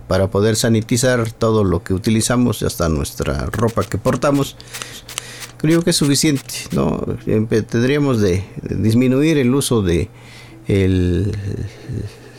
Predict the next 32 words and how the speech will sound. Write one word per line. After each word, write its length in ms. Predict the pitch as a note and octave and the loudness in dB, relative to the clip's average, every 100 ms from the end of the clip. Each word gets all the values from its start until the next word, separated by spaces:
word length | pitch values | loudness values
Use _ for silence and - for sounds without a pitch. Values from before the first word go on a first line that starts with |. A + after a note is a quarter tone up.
| - C#2 | -10 -2
del 240 | G2 G2 | 0 2
plástico 640 | B2 A#2 - E2+ - F2 | 0 0 -2 -6 0 2
en 400 | E2+ F2 F2 E2+ | 2 2 0 0
nuestra 320 | F2 F#2 G2 F#2+ | -2 0 0 2
vida 220 | A2 G#2 | 2 2
diaria, 340 | G#2 G2 - - - - - - - | 2 0 -2 -10 -18 -20 -20 -20 -6
¿no? 340 | - G3+ E3 G#2+ | -2 0 2 2
Yo 180 | A#2 | 2
creo 160 | D3 C#3+ | 2 0
que 120 | B2+ G#2+ G2 G#2+ | 0 0 2 0
estamos 420 | - C3 B2 G2+ | 0 0 0 0
hasta 680 | F2 - - D2+ A#1+ G2 F#2 | 0 -2 -2 -2 -2 -4 -4
exagerando 600 | E2+ A2 A2 G#2+ A2+ G#2 | -2 0 2 2 2 2
en 80 | D2+ | 0
las, 260 | C#2+ - | -2 -4
en 140 | E2+ F2+ | 0 0
las 140 | F#2 | 2
medidas. 540 | F#2 F2+ F2+ - - - - - - - | 2 2 2 -2 -12 -18 -20 -20 -10 -2
Pero 160 | A2+ | 2
bueno, 260 | B2 D#3+ C#3 | 4 2 2
hay 120 | C#3+ | 2
algunas 340 | C#3+ C#3+ C#3+ - | 2 2 2 2
personas 420 | B2+ C3 C3 - | 2 2 0 0
que 100 | F#2+ | -2
de 120 | G2+ | 0
esa 140 | G2+ G#2+ | 2 2
manera 220 | A2 G#2+ | 2 2
se 120 | A2 | 0
sienten 320 | B2 A2 A#2 | 2 2 2
seguras 400 | A2+ A#2+ A#2+ A#2 | 2 2 2 2
y 60 | B2 | 0
tranquilas. 680 | B2 C#3+ C#3 C3 C3 - | 0 0 2 2 0 -4